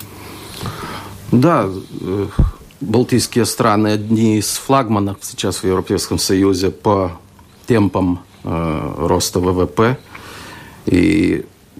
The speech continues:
Латвия в этом случае, конечно, выглядит, э, посильнее, несмотря на к-,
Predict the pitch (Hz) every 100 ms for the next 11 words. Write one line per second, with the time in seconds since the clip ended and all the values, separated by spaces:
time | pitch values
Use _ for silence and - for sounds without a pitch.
0 | - - - - - - - - 90 -
1 | - 90 80 - - - 90 - 90 -
2 | - 92 82 - 85 85 85 85 - 90
3 | 90 90 90 87 - - 85 82 78 -
4 | - - 87 - 87 90 95 98 113 117
5 | - - 101 117 107 107 95 95 87 90
6 | 85